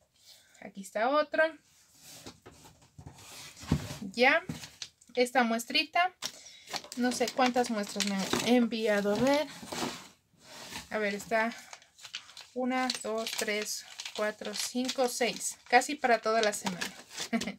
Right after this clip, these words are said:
Ya. Aquí en la parte del fondo me han enviado los catálogos. Estos son de campaña diecisiete. Descubre mucho más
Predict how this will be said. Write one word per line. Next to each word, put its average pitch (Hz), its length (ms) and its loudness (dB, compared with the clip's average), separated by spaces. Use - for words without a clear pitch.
Ya. 180 200 6
Aquí 247 340 2
en 330 100 6
la 277 120 6
parte 285 380 10
del 254 160 10
fondo 285 500 4
me 247 120 2
han 220 80 2
enviado 226 360 2
los 254 160 4
catálogos. 311 640 6
Estos 247 240 0
son 233 160 0
de 240 100 2
campaña 226 520 2
diecisiete. 254 920 2
Descubre 277 600 0
mucho 269 400 0
más 247 460 2